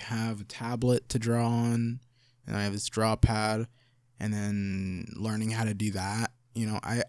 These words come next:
I ha-, I've had a lot of practice with the, with the tablet, 'cause it, it's not like an iPad. It's like a very old Android tablet, so, but it has a stylus, so it's like you can use it to draw in some of the applications. That's what I've been doing.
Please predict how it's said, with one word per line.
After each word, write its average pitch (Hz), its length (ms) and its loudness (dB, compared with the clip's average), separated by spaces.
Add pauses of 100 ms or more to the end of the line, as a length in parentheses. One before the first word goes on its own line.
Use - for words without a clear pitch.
(240)
I 104 40 0
ha-, 107 240 0
I've 113 80 -4
had 139 140 2
a 147 60 4
lot 139 140 6
of 123 60 -2
practice 113 560 0
with 107 240 -4
the, 98 340 2
with 101 180 -6
the 101 480 0
tablet, 95 560 -2
'cause 98 240 -2
it, - 200 -8 (540)
it's - 160 -2
not 135 200 4
like 123 120 2
an 113 80 2
iPad. - 560 2 (600)
It's - 180 -2
like 113 120 6
a 107 60 6
very 107 360 4
old 98 280 0
Android 95 460 -2
tablet, 107 500 0 (100)
so, - 300 -2 (100)
but 101 120 0
it 98 80 -2
has 95 160 -2
a 92 40 2
stylus, 92 760 2 (160)
so 101 240 0
it's - 180 -2
like 82 340 -4 (560)
you 107 140 2
can 98 280 2
use 98 280 0
it - 200 -2
to - 120 0
draw 98 560 2
in 101 120 -4
some 104 160 2
of 101 80 0
the 104 100 0
applications. 104 560 -2
That's 104 220 0
what 139 100 2
I've 135 80 2
been 123 140 0
doing. 123 300 0